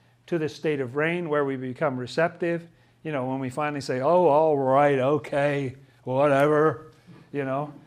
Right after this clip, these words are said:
and go ahead and become receptive to what the Lord's trying to teach 'cause we just suffered enough the other way. And then you start to see the Lord, and then, boom, this tender grasp.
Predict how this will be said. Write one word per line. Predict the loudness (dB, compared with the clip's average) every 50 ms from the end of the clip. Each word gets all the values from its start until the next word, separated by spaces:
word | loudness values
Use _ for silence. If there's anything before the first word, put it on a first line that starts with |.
| -20 -20 _ _ -10
and | -8 -8 -6 -4
go | 0 0 0
ahead | 0 0 -2
and | -4 -6
become | -8 -8 -8 -8 -8 -8
receptive | -10 -8 -4 -2 -2 -2 -2 -4 -8 -6
to | -6
what | -6 -6 -6
the | -6 -6
Lord's | -6 -6 -6 -6 -6 -6
trying | -6 -6 -6 -6
to | -6
teach | -6 -8 -8 -6 -6
'cause | -4 -4 -4
we | -6 -6
just | -8 -8 -8 -10 -14 -20 -14
suffered | -4 0 0 0 0 0 -2 -4
enough | -2 0 0 0 0 -2
the | -6 -4 -2
other | -2 -2 -2 -4
way. | -4 -4 -4 -6 -6 -10 -20 -20 _ _ _ _ _ _ _ _ _ _ _ -10
And | -8 -8 -4
then | -2 -2 -2 -2
you | -2 -4
start | -4 -2 0 0 0 0 -2
to | -6
see | -12 -10 -6 -6 -4 -2
the | -2 -4
Lord, | -4 -6 -6 -6 -4 -4 -4 -6 -8 -10 -10
and | -10 -8 -6 -6
then, | -6 -6 -8 -10 -14 -12
boom, | -10 -10 -10 -10 -14 -18
this | -20 -20 -14
tender | -10 -10 -8 -8 -8
grasp. | -8 -10 -10 -12 -12 -16 -20